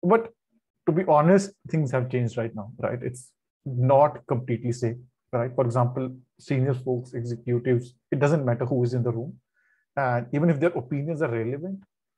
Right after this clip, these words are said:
but you are a data scientist in the room, you can influence what should be done, right? So you are thinking to yourself as a data scientist, like, uh, when you guys are finished arguing about your opinions, I actually have data which can let you know what to do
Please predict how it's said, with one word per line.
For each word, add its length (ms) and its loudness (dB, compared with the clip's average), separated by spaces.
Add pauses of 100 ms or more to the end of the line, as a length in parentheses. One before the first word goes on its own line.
but 260 -2
you 180 4
are 100 6
a 80 6
data 200 2
scientist 320 -4
in 100 -2
the 120 0
room, 260 -6 (800)
you 300 4
can 320 2
influence 580 -2
what 320 -2
should 160 -6
be 80 -2
done, 200 -4 (260)
right? 220 -8
So 80 2
you 160 4
are 40 4
thinking 440 -2
to 100 0
yourself 500 -2
as 140 -4
a 60 -4
data 240 -4
scientist, 340 -8
like, 160 -6 (960)
uh, 300 6 (440)
when 480 2
you 240 2
guys 180 4
are 60 4
finished 340 -2
arguing 440 -4
about 280 -2
your 140 -4
opinions, 480 -10
I 240 2
actually 280 -6
have 200 0
data 300 2
which 200 -6
can 200 -6
let 120 -8
you 100 -2
know 180 -2
what 240 -6
to 80 -6
do 200 -6